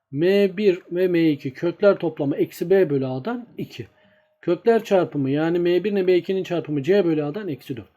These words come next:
Yeni denklem kuracağım. Bunun kökler toplamı. Kökleri ne? Bir bölü M bir artı bir bölü M iki. Kökler çarpımı da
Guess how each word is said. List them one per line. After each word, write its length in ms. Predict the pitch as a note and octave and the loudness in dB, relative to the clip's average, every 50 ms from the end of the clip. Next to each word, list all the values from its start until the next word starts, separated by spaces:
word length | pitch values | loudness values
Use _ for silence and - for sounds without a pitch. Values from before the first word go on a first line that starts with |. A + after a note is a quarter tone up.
| _ _ _ _ _ _ _ _ - | _ _ _ _ _ _ _ _ 2
Yeni 280 | D3 E3+ A3+ C#4 A3+ | 6 10 10 10 12
denklem 380 | A3 G3 E3+ C#3+ - F3 C#3 C3 | 10 8 8 6 2 0 0 0
kuracağım. 380 | - - B2 A#2 B2+ B2+ A#2+ A#2 | 0 -4 -6 -4 -4 -6 -6 -4
Bunun 160 | E3 G#3+ B3 | -2 0 0
kökler 460 | G#3 - G#3+ G3 F#3+ - G#3+ A3 G#3 G#3 | 0 4 4 4 4 4 4 4 4 4
toplamı. 500 | - F3+ - - F3+ D#3+ D3 C3 G2+ - | 2 -2 0 2 2 2 2 2 0 -2
Kökleri 440 | - - F3+ F3 - G3+ G3 G3 G#3+ | -2 0 0 2 4 4 4 6 6
ne? 180 | G#3+ G3 F#3+ G3+ G3+ - _ | 2 2 0 0 -4 -8 _
Bir 200 | - G3 F#3+ E3 | -4 -2 -2 0
bölü 180 | D#3 D3 C3+ C3 | 2 2 2 0
M 260 | B2+ C3 D3+ E3 E3 | 0 -2 -2 -2 0
bir 120 | F#3+ F3+ F3+ | 2 2 2
artı 440 | F3+ F3 E3 D#3+ - F#3 F#3 F#3 - _ - | 2 0 -2 -4 -4 -4 -4 -4 -6 _ -4
bir 240 | F#3 G#3 G3 D#3+ C#3 | 0 0 0 2 2
bölü 200 | C#3 C#3+ G3+ A3+ | 0 0 0 -2
M 200 | F#3+ D3+ C#3+ B2+ | -2 -2 -2 -2
iki. 260 | A2 G2 - - - - _ _ _ _ _ _ _ _ _ _ _ _ _ _ _ _ _ _ _ _ _ _ | -4 -8 -14 -20 -20 -20 _ _ _ _ _ _ _ _ _ _ _ _ _ _ _ _ _ _ _ _ _ _
Kökler 420 | - E3+ F3 - - A3+ A3+ A3 A3+ | -12 -12 -12 -6 0 0 0 2 2
çarpımı 440 | - G3+ F#3 D#3+ - C#3+ C3 A#2 B2 | 4 4 4 4 4 -2 -4 -4 -4
da 160 | B2+ C#3+ | -6 -8